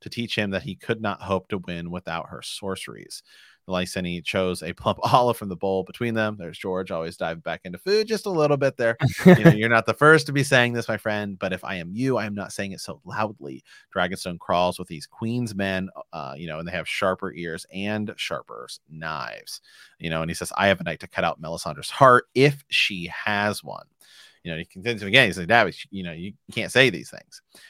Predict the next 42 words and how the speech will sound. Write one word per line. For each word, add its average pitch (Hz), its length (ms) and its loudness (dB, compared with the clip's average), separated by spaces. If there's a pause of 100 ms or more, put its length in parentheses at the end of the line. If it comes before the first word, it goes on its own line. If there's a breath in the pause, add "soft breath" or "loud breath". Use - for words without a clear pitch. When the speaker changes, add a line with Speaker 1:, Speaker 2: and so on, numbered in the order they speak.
(120)
Speaker 1:
says, 92 180 -4
"No 127 160 4
jest, 113 340 6
I 95 120 -6
mean 90 220 -6
to 92 60 -12
kill 87 260 -8
her, 69 260 -12
if 104 160 -2
she - 200 -6
can 95 160 -10
be 85 120 -8
killed 82 280 -8
by 80 120 -8
mortal 69 360 -12
weapons." 82 560 -6 (300 soft breath)
Davos 101 300 2
was 98 120 -8
not 92 160 -6
certain 95 300 -6
that 85 120 -6
she - 160 -8
could. 165 440 2
He'd - 220 -16
seen 95 220 -8
old 87 260 -4 (100)
Maester 87 240 -12
Cresson 110 400 -6
slip - 240 -14
poison 107 380 -4
into 107 180 -8
her 104 120 -4
wine 101 380 -4 (340 soft breath)
with 95 160 -6
his 87 300 -6 (120)
own 147 280 0
eyes, 85 440 -4
and 85 100 -12
he 82 80 -14
has 78 120 -14
seen 92 260 -8
it. 92 140 -6